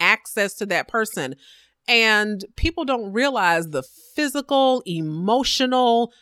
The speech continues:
mental capital that is required for people to be consistently showing up for these functions. And so we need to reevaluate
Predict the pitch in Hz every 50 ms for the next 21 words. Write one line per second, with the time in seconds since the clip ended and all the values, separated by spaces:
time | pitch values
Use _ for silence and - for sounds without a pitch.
0 | _ _ - 156 170 190 220 247 262 262 - 277 233 220 220 - - - 262 277
1 | 285 - 240 208 196 190 180 208 208 208 202 185 175 175 175 - - 269 277 277
2 | 254 226 202 - 196 - - 254 247 - 220 214 202 - - 269 240 190 214 214
3 | - - 226 196 - - - 240 240 233 - 233 208 214 214 214 - - - -
4 | 208 214 220 233 226 226 - - 262 269 247 - - - - _ _ _ _ _
5 | _ _ _ _ _ _ _ - 254 247 240 240 240 240 240 233 233 233 226 214
6 | 226 - _ _ - 180 170 233 247 254 240 - - - 294 339 427 415 - -
7 | 135 92 73 - - - - - _ _ _ _ _ _ - 285 269 247 - -
8 | 285 269 254 254 254 247 247 247 - - 190 202 240 311 381 427 427 403 - -
9 | 247 208 220 247 247 214 185 190 202 202 240 269 247 233 202 190 180 175 160 151
10 | 147 - - -